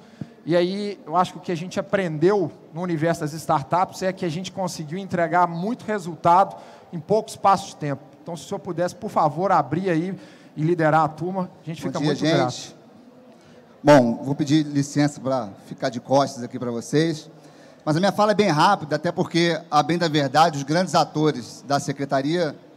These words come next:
Speaker 2: estão aqui no palco e aí embaixo com as suas respectivas equipes, né? Eu acho que tudo que a gente entregou, e isso é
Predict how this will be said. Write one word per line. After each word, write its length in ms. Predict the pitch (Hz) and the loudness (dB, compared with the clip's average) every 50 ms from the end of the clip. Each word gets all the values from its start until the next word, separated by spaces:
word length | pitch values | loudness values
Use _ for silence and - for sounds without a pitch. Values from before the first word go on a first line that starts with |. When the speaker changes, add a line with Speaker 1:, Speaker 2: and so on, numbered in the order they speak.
| - - - | -20 -20 -20
Speaker 2:
estão 240 | - - - 165 | -4 2 4 4
aqui 200 | 165 156 156 156 | 4 4 2 -2
no 80 | 151 135 | -4 -2
palco 580 | - - - 156 165 175 175 180 - - - - - - - - _ - | 0 4 6 8 8 8 6 4 0 -6 -20 -20 -20 -20 -20 -20 _ -4
e 100 | 151 156 | -2 0
aí 120 | 156 156 | 2 2
embaixo 420 | 160 151 127 143 151 156 147 - - | 2 2 2 4 4 4 2 0 -4
com 80 | - | -4
as 100 | 160 147 | -4 -4
suas 280 | - - 156 156 151 131 | -4 -2 -2 -2 0 0
respectivas 580 | 135 143 139 - 151 151 - - 151 151 151 135 | -2 -2 -2 -4 -6 -6 -6 -6 -6 -6 -4 -6
equipes, 540 | 143 139 - 135 131 123 - - 113 98 | -6 -8 -6 -6 -6 -6 -6 -10 -16 -14
né? 200 | 113 123 131 135 135 - - - - - - - - | -12 -10 -10 -10 -12 -14 -20 -20 -20 -20 -20 -8 -2
Eu 60 | 135 | 0
acho 120 | 147 156 - | 2 2 0
que 80 | - | -2
tudo 260 | 151 - 196 202 202 190 | 0 4 4 4 4 4
que 80 | 208 | 4
a 60 | 196 | 4
gente 260 | 165 151 165 147 - 160 | 4 4 2 2 0 -4
entregou, 720 | 156 - 151 147 131 131 151 180 185 160 - - - - - - - - - | -4 -2 -2 -2 2 4 6 6 6 6 4 0 -8 -18 -20 -20 -20 -12 -8
e 140 | 139 143 160 | -4 -2 -2
isso 180 | 160 - - 156 | -2 0 0 2
é 380 | 151 147 147 139 131 123 113 | 4 4 4 2 2 0 -2